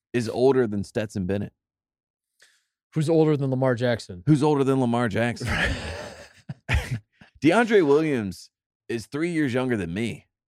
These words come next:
Speaker 1: and I have been out of school for quite some
Speaker 2: Wait,
Speaker 1: time.
Speaker 2: wait, wait. <laughs>
Speaker 1: He's twenty-six.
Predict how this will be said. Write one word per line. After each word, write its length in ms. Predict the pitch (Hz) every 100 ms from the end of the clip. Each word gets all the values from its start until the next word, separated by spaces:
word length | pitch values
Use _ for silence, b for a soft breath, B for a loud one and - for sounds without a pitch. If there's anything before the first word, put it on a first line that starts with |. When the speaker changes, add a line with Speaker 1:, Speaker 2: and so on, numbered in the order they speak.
| _ _ _ _
Speaker 1:
and 100 | 107
I 120 | 139 180
have 100 | 139
been 120 | 131
out 120 | 120
of 60 | 104
school 260 | - 117
for 100 | 104 85
quite 240 | 120 123
some 80 | 107
Speaker 2:
Wait, 60 | 95
Speaker 1:
time. 260 | 117 117
Speaker 2:
wait, 120 | 143
wait. 1080 | - - - - - - - - - - - _ _
<laughs> 280 | - _ -
Speaker 1:
He's 140 | 196 -
twenty-six. 840 | 226 214 - 202 170 - -